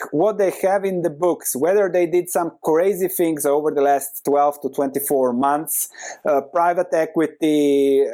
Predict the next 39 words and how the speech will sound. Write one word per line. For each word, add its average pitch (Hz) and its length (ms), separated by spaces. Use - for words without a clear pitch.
whatever, 143 680
crypto, 151 720
this 151 320
or 135 220
that, 139 240
something 208 420
crazy 151 380
that 139 260
might 156 400
really 156 420
hit - 420
them. 117 320
Check 254 300
that. 135 320
If 285 240
not, 160 380
it 143 140
looks 330 240
like 170 220
a - 60
stable 214 460
business 147 600
if 170 140
they 185 120
just 160 280
manage 165 500
assets 147 380
over 123 340
time. 117 380
There 185 360
will 208 220
be 202 400
rebalancing, 156 1400
uh, 135 240
redemption, 151 680
this 151 240
and 135 160
that, 135 260
but 131 220